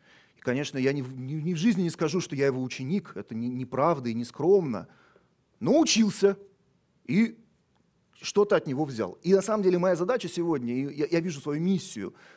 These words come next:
в том, что я проводник между миром офисного <laughs> планктона, в который я, э, рискуя навлечь на себя гнев, записываю, и преподавателей тоже всех, и вот этим миром театра, миром людей, которые делают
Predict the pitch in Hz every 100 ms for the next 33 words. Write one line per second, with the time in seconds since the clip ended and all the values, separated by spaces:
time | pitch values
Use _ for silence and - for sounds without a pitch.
0 | _ - 165 160 - 151 190 170 165 160
1 | 175 196 - - - - 135 131 151 196
2 | 202 160 127 - _ _ _ 165 190 185
3 | 180 - 147 - - - _ - 202 185
4 | - 233 240 208 127 - - _ - 160
5 | 190 175 165 151 135 127 127 131 131 135
6 | 151 160 160 _ - _ _ _ - 156
7 | - 185 156 139 135 139 - 131 131 131
8 | 143 127 107 131 156 127 131 131 277 359
9 | 262 240 214 190 170 - - 160 170 233
10 | 226 165 - 131 113 - - - - 240
11 | 240 226 185 185 214 170 143 175 180 -
12 | 131 139 135 127 123 143 156 113 123 120
13 | 110 131 131 127